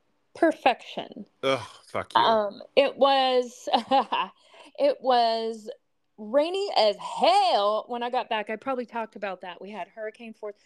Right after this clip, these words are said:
Speaker 1: San Francisco had hurricane force winds for the first time in recorded history.
Speaker 2: Nothing's, nothing's going wrong. That
Speaker 1: Yeah.
Speaker 2: seems normal.
Speaker 1: <laughs> Um, and then it's been m-, mainly dry and lovely since then, but we have another storm coming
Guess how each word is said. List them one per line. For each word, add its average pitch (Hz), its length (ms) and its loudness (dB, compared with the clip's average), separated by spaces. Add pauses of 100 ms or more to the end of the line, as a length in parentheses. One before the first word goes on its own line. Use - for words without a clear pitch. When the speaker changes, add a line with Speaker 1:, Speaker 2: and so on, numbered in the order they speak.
(160)
Speaker 1:
San 381 220 -2
Francisco 480 500 0
had 339 140 2
hurricane 269 460 0
force 247 300 -4
winds 233 200 -8
for - 120 -18
the 190 80 -16
first - 480 -4
time 220 400 -2
in 185 80 -6
recorded 180 440 -2
history. - 420 -20 (420)
Speaker 2:
Nothing's, 170 540 -4
nothing's 147 460 -2
going 87 260 -2
wrong. 110 420 2 (280)
That 107 140 2
Speaker 1:
Yeah. 294 100 4
Speaker 2:
seems 135 380 -8
normal. 98 480 -2 (100)
Speaker 1:
<laughs> - 80 4 (1500)
Um, 262 420 4 (360)
and 262 180 4
then 285 320 0
it's - 200 2
been 247 160 0 (240)
m-, 220 140 -6 (100)
mainly 226 420 2
dry 220 400 2
and 190 140 -4
lovely 190 320 0
since 165 300 -12
then, 202 420 -4
but 196 140 -4
we 202 80 -2
have 214 120 -4
another 190 220 -4
storm 185 340 -10
coming 185 400 -16